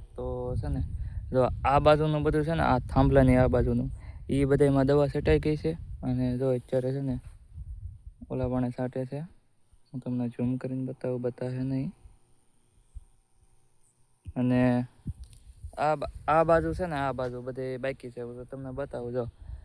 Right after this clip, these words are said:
આ બધાયમાં બાકી છે, કારણ કે આ ખડ મોટું મોટું થઈ ગયું છે.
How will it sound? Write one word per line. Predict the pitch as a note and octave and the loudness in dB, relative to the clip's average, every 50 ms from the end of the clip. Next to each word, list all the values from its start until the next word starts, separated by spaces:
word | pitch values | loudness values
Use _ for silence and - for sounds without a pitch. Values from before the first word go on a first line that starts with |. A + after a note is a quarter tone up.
| - - - - - - - - - - - - - - - - - - - - - - | -18 -18 -18 -16 -16 -16 -16 -18 -20 -20 -20 -20 -20 -18 -18 -16 -14 -14 -14 -4 6 8
આ | D3 D3 | 10 10
બધાયમાં | C#3+ D3+ D3+ C#3 D#3+ D3+ D3+ D3 | 10 10 8 8 6 6 6 6
બાકી | D3 D3+ D#3+ B2 - D3 | 6 6 4 4 0 -2
છે, | C#3+ D#3 E3 E3+ | 0 0 -2 -2
કારણ | D#3+ - C#3 C#3 C#3 | -2 -2 0 0 2
કે | - C3+ | 4 6
આ | C#3+ C3+ C3 | 6 6 6
ખડ | - - D3 C#3+ C#3+ | 6 8 8 8 8
મોટું | C#3 D3 D3+ D3 D#3 D3+ | 8 4 4 4 4 2
મોટું | D3+ D3+ - D3 D3 | 2 2 2 0 2
થઈ | - D#3+ D#3 | 2 2 2
ગયું | D3+ D3+ D3+ D3+ | 4 2 2 2
છે. | D3+ D3+ D#3 | 2 0 -2